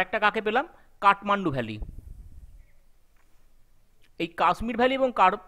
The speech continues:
কাঠমান্ডু ভ্যালি এটা কাদের কাদের মধ্যে ছিল? একদিকে ছিল হচ্ছে আমাদের গ্রেটার হিমালয়া আর একদিকে ছিল হচ্ছে মিডল হিমালয়া। এবার এই মিডল হিমালয়া এবং আমাদের যে শিওয়ালিক, এর মধ্যে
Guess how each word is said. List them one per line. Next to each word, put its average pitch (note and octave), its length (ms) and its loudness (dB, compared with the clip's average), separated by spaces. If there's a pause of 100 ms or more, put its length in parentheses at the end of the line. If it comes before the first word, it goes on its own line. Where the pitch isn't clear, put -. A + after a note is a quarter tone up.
কাঠমান্ডু G#3 460 0
ভ্যালি E3 200 0
এটা G3+ 180 -2
কাদের G3 280 2
কাদের G#3+ 240 -2
মধ্যে A3+ 240 -4
ছিল? G#3+ 120 -4 (500)
একদিকে F#3+ 360 -8
ছিল A3+ 180 -10
হচ্ছে A3+ 200 -4
আমাদের A3+ 260 -4
গ্রেটার D#3+ 340 -2
হিমালয়া A3 360 0 (360)
আর E3+ 80 0 (100)
একদিকে F3+ 340 -10
ছিল F#3+ 180 -8
হচ্ছে G3+ 200 -10 (400)
মিডল A3+ 300 -2
হিমালয়া। A#2 320 -4 (340)
এবার G3 260 4 (220)
এই E3 60 0 (140)
মিডল G#3 280 -2 (100)
হিমালয়া B3 420 4 (720)
এবং G#3 160 -2 (240)
আমাদের G3+ 280 -4
যে A#3 140 -8
শিওয়ালিক, G3+ 400 0 (280)
এর A3+ 160 0
মধ্যে A3 200 0